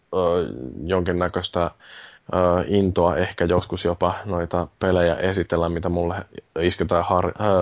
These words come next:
ö, niinku arvosteltaviksi. Et niinku, jos mä nyt noita striimejä jatkossakin tekisin ja varmaan muitakin konsolifiniläisiä kiinnostaa, niin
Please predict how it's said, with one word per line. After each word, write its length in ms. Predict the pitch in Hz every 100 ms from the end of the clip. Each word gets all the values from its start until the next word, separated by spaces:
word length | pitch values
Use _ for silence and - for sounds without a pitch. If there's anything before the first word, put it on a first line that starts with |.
| 85
ö, 40 |
niinku 260 | 87 85 87 - - - - -
arvosteltaviksi. 840 | 92 87 87 80 85 85 85 - _ - _ _ - - - _
Et 180 | 95 95
niinku, 400 | 104 101 98 95 - _ -
jos 180 | 98 104
mä 120 | 110
nyt 100 | 113
noita 240 | 113 110 -
striimejä 680 | - 123 113 104 95 92 92
jatkossakin 560 | 104 - 101 90 95 -
tekisin 380 | 95 95 92 85
ja 120 | 85
varmaan 320 | 90 90 90
muitakin 360 | 92 90 90 85
konsolifiniläisiä 960 | 90 87 90 90 85 85 87 87 95 85
kiinnostaa, 600 | - 85 87 - 85 85
niin 200 | 85